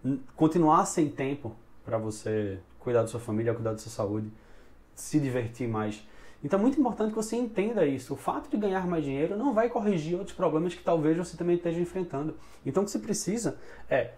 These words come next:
resolver cada um desses pontos, controlar essa psicologia de consumo, consumir menos, fazer sobrar dinheiro no final do mês, pra aí sim, quando você tiver um aumento de renda, ele vir a seu favor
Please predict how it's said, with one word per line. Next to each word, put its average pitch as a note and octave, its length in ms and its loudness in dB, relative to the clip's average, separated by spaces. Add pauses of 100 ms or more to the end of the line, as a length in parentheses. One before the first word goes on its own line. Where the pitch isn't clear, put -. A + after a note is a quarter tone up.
resolver F#3 800 2
cada F3+ 300 2
um G3 180 0
desses C4+ 300 -6
pontos, C#3 420 -4 (640)
controlar C#3 760 4
essa - 160 -4
psicologia C3+ 440 -2
de A#2 60 -10
consumo, A#2 440 -8
consumir A#2+ 440 -6
menos, A#2 400 -4 (220)
fazer B2 260 0
sobrar C3 340 0
dinheiro A#2 260 -2
no A#2 60 -4
final A2+ 220 -6
do G#2+ 60 -4
mês, A2 280 -4 (260)
pra A3+ 160 4
aí E4+ 140 4
sim, G#3+ 420 -2 (140)
quando F3 200 4
você E3+ 120 0
tiver E3 360 0
um D#4+ 80 6
aumento A#3 300 0
de F3+ 80 0
renda, D3+ 460 0 (440)
ele F3+ 160 4
vir D#3 260 2
a F#3 60 6
seu G#3 320 0
favor A#2 400 -2